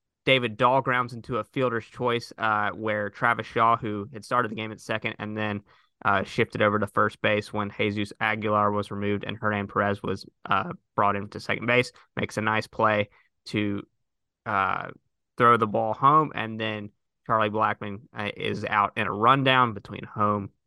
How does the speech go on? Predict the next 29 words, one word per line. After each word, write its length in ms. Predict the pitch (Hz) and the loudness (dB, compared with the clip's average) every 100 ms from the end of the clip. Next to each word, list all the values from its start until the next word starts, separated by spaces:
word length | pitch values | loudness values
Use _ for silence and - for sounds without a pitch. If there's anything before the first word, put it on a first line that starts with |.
| - | -16
and 180 | - - | -16 -10
third 280 | 101 - - | -10 -6 0
base. 360 | 127 123 - - _ _ _ _ _ _ _ _ _ _ | 2 2 0 -12 _ _ _ _ _ _ _ _ _ _
Then 140 | 127 135 | 2 2
he 60 | |
strikes 340 | 123 123 117 110 | 4 2 4 2
out 140 | 110 | 2
Trevor 300 | - 107 104 | 2 2 2
Story, 840 | - 107 95 _ _ 107 101 98 _ | -2 -6 -6 _ _ -2 0 -2 _
gets 240 | 131 135 139 | 0 2 4
out 160 | 123 | 2
of 60 | 110 | 2
the 120 | 107 | 0
inning, 300 | 107 107 104 - - | 0 -2 -4 -12 -6
um, 380 | 110 92 92 98 _ _ _ _ _ _ _ _ _ _ _ | -4 -2 -6 -12 _ _ _ _ _ _ _ _ _ _ _
with 220 | 120 110 | -4 -2
that 260 | 107 107 - | 0 -2 -4
two 280 | - 123 113 | -2 0 0
two 400 | - 117 107 - _ | 2 2 2 -2 _
tie. 460 | - 107 107 104 104 _ _ _ 107 | 2 4 6 4 -2 _ _ _ -6
But 120 | 104 | -2
just 320 | 117 110 - - 143 | -2 -2 -6 -4 4
all 300 | 165 185 165 | 8 8 8
in 80 | 123 | 6
all, 240 | 120 117 | 6 4
an 140 | 113 | 0
inc-, 280 | 107 107 - - _ - | -4 -8 -14 -18 _ -8
incredibly 560 | 151 156 147 135 110 _ _ _ _ | -4 -4 -2 -2 -4 _ _ _ _
stressful 960 | - - 117 113 139 - - 139 135 | -20 -10 -2 2 2 0 -6 -4 -4